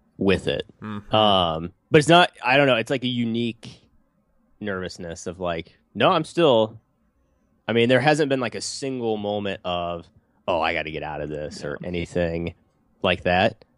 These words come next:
Speaker 1: But, uh, but I don't know. I'm very, very nervous about it.
Speaker 2: Do you have a classmate at Mundelein who's also on the same day gonna be ordained with you?
Speaker 1: Yeah. Well, well, I have one, uh,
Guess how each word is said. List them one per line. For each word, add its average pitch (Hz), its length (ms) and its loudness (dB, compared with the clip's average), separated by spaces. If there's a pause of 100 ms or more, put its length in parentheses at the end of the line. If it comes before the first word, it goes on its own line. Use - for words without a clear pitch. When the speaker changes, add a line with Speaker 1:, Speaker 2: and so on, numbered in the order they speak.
Speaker 1:
But, 101 460 0
uh, 80 440 -2 (880)
but 82 120 -10
I 98 80 -6
don't 92 80 -4
know. 107 120 0
I'm 82 120 -6
very, 85 580 -2
very 90 320 -2
nervous 85 360 -4
about 78 220 -4
it. - 120 -6 (1300)
Speaker 2:
Do 131 80 -4
you 147 100 0
have 160 120 2
a 131 60 2
classmate 123 680 0 (140)
at 107 140 -6
Mundelein 110 540 -4
who's 110 160 -8
also 101 440 -4 (580)
on 110 100 -4
the 101 80 -8
same 104 280 -6
day 98 180 -4
gonna 104 120 -6
be 98 100 -6
ordained 104 300 -6
with 107 140 -12
you? 113 160 -6 (800)
Speaker 1:
Yeah. 123 300 4
Well, 139 320 6
well, 156 140 8
I 160 160 8
have 147 160 0
one, 160 400 2
uh, 110 520 6